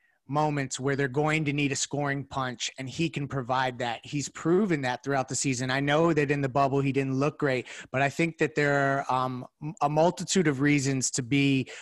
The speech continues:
more confident that he can start to turn a corner a bit, and it may be in a reduced role, mind you, but ultimately, uh, he looked a lot more focused, a lot more sharp, and, uh, and like you said, he needed this one, and, uh, Heat fans did too.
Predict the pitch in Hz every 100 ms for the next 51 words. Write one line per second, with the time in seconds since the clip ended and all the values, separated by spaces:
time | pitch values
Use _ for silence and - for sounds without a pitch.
0 | - 131 139 143 147 147 143 - 151 139
1 | 147 139 135 131 - 151 143 135 - 139
2 | 135 - 147 135 - 147 160 190 185 226
3 | 226 - 147 147 170 214 254 240 226 214
4 | 202 196 - 143 180 190 135 127 127 120
5 | 131 117 135 127 - - - - 160 160
6 | 156 143 143 139 131 - - 127 127 127
7 | 135 156 160 156 - 143 139 147 185 185
8 | 185 - 160 147 156 147 - 127 131 135
9 | - 156 160 - 139 139 131 - - 135
10 | 135 135 135 - 135 131 135 - 143 185
11 | 170 175 156 170 165 160 147 147 - 131
12 | 131 135 143 135 135 127 175 - 151 143
13 | 127 120 135 - 135